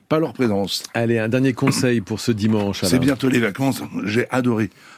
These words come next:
Speaker 1: mon cahier de jeux à la découverte des plantes, sans jeu très nature, pour percer leurs secrets. Bah, c'est pour les petits, vous vous en doutez.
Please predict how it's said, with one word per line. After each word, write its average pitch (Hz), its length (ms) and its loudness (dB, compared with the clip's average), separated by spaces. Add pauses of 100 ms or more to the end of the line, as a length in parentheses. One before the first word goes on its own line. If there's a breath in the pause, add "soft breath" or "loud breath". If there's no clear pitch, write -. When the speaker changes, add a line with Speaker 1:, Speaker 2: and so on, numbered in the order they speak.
Speaker 1:
mon 113 200 2
cahier 135 400 2
de 110 160 4
jeux 117 240 2
à 95 80 -2
la 101 100 0
découverte 113 460 0
des 104 160 2
plantes, 107 360 -2 (200 loud breath)
sans 135 240 0
jeu 117 160 2
très - 180 0
nature, 117 320 0 (220 soft breath)
pour 104 100 -4
percer - 340 -2
leurs 110 160 -2
secrets. 117 400 -2 (220 loud breath)
Bah, 95 100 -2
c'est 95 120 -8
pour 110 160 -2
les 113 80 4
petits, 113 320 0
vous 107 120 2
vous 101 180 0
en 104 80 2
doutez. 92 360 0